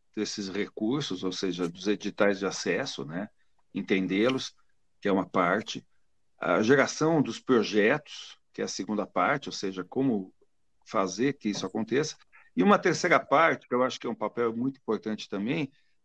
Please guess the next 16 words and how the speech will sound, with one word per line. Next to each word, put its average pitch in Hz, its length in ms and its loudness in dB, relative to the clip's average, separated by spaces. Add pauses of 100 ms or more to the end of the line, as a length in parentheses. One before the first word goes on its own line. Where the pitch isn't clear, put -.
é - 80 6
prover 143 840 4
o 139 40 0
caminho 135 600 4
de 127 200 0
fortalecer 123 1400 2
os 107 160 -8
municípios, 107 840 -2
associações 98 1200 -4
e, 92 280 -20 (480)
e 101 120 -4
outros 104 440 0
entes, 127 440 4
né, 110 320 -6 (440)
para 120 160 6
que 147 380 -6